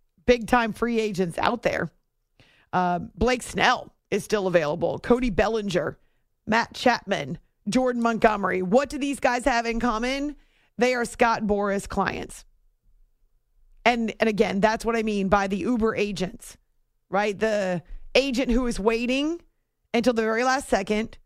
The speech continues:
who is trying to use the timing as leverage against these teams, who is completely comfortable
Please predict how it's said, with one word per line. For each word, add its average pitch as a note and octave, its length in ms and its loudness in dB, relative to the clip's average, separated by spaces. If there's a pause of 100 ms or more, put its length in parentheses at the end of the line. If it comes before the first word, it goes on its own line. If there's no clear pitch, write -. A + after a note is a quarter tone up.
(720)
who C4+ 340 2
is G#3+ 640 -4 (1300)
trying C4+ 300 2
to B3 80 2
use C4 680 0
the G#3+ 120 0
timing A3+ 880 0
as G#3+ 240 0
leverage G#3+ 1000 -2 (280)
against A3+ 440 2
these A#3 200 -2
teams, G#3 520 0 (1600)
who D#4+ 180 4
is D#4+ 100 -4
completely D4+ 540 0
comfortable A3+ 840 0